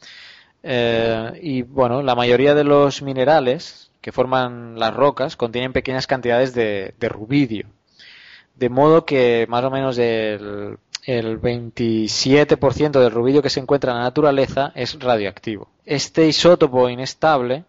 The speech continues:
el rubidio ochenta y siete, se desintegra por la emisión de un electrón. O sea, pierde un electrón. Hemos dicho que esto, al perder un electrón, eh, se, se, era la, eh, emite rayos, eh, rayos beta al emitir electrones.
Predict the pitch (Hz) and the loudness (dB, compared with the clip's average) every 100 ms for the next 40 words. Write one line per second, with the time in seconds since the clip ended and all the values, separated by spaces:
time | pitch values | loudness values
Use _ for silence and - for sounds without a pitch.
0 | - 110 104 101 104 110 120 127 123 117 | -12 -10 -10 -10 -8 -4 -2 4 6 6
1 | - 127 139 127 139 127 - 131 175 - | 0 -4 -4 -4 0 0 0 -8 -10 -8
2 | 131 127 135 120 - 147 156 131 143 127 | -4 -2 -4 -10 2 4 4 2 2 2
3 | 120 117 - 135 127 123 113 120 120 117 | 0 -2 -2 -4 0 2 2 -2 -14 -10
4 | 113 113 - 185 135 110 - 110 117 117 | -8 -6 0 0 0 -10 -8 -6 -2 -2
5 | 120 120 120 - 151 175 - _ - - | -2 -2 -4 0 0 -2 -8 _ -20 -20
6 | - _ 120 113 113 - 117 110 - 127 | -20 _ -8 -6 -6 -2 0 0 4 6
7 | 127 123 117 107 _ _ - 123 117 113 | 6 6 4 0 _ _ -14 -12 -6 -2
8 | 120 127 123 117 123 135 147 160 - - | 2 2 2 0 2 0 0 -12 -18 -20
9 | _ - 123 113 107 104 - 123 - 123 | _ -6 -2 -2 -2 -6 -10 -10 -4 0
10 | 123 120 117 110 107 101 98 98 98 _ | 2 2 4 4 2 0 -4 -8 -14 _
11 | _ _ _ _ _ - - _ _ 147 | _ _ _ _ _ -14 -14 _ _ -10
12 | 113 107 123 131 120 123 123 - - 120 | -8 -6 -2 0 2 4 2 0 -6 -6
13 | 107 113 123 113 123 113 95 90 _ _ | -4 0 0 2 0 -2 -4 -18 _ _
14 | _ - 113 101 101 - 117 113 104 - | _ -14 -12 -12 -16 -10 -8 -6 -8 -4
15 | 117 104 - - | -4 -6 -12 -20